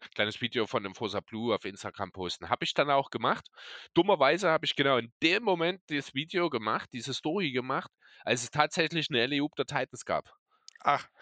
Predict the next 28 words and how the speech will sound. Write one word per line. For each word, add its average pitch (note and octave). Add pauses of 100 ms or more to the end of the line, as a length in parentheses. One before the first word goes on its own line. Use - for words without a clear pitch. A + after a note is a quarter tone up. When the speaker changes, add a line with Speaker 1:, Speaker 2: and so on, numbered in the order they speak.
(240)
Speaker 1:
Ich E3
habe -
dann C#3
bloß C#3
gesagt: B2+
"Schade, C#3
dass C3
ich -
genau A#2+
in G#2+
dem E3+
Moment F#3
auf D#3
die D#3
Fans F3
<laughs> -
gehalten -
habe." D3 (280)
<laughs> D4+ (280)
Speaker 2:
<laughs> C4+
Oh, D#3
nicht D#3
schlecht. C3 (1080)
Speaker 1:
Ja. A#2+
Speaker 2:
Aber F3+ (240)
d-, - (140)
die D#3
Fan, C#4+